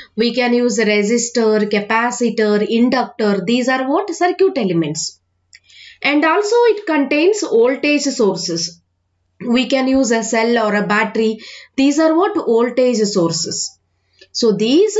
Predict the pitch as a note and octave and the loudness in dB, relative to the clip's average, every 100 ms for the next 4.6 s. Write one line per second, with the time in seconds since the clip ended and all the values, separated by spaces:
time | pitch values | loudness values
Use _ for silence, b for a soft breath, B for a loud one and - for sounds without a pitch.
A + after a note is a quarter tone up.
0 | G#4+ E4 B3 A3+ G#3 F#3+ F3 G#3 G3+ G3 | -2 -2 -2 0 2 0 0 0 2 2
1 | G3 G3 G3+ B3 F#4 G#4 F4+ E4 D4 C#4+ | 0 -2 0 0 0 0 0 0 0 -2
2 | G#3 F#3+ F#3+ F#3 F#3+ G3 G3 - B B | 0 0 0 0 0 0 -2 -4 B B
3 | - G3+ G#3 - G3+ G3 C4 A4 A4+ A3 | -2 2 2 -2 -4 -2 0 0 -2 -4
4 | E3+ E3+ D#3 D3+ D3 | -6 -6 -6 -8 -12